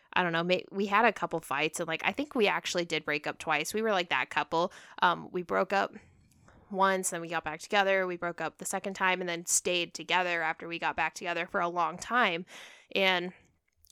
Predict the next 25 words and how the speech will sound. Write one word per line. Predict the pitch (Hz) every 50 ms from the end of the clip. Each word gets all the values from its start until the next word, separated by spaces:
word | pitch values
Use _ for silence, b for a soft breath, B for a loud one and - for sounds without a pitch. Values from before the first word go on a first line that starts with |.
| _ -
I | 208 185
was | 180 190 180 170
really | 185 180 180 185 180 175
afraid | 175 - 185 175 170
of | 170 170
getting | 175 170 170 170 185
sucked | - - 190 175 -
back | - 160 170 - -
in. | 175 160 170 185
So | 190 - 196 180
I | 175 185
thought | - 190 175 180 -
that | 185 185
if | 185 -
I | 190 175
had | 175 175
talked | - - 175 170 - -
to | 196
him | 180 180 175
in | 170 160 175
person, | - - 226 254 285 - - 202 185 180 185 185
it | - - 175
would | 175 170 185 -
kinda | - 185 170 175 175
be | 175 175 165 165 160 160 165 170 -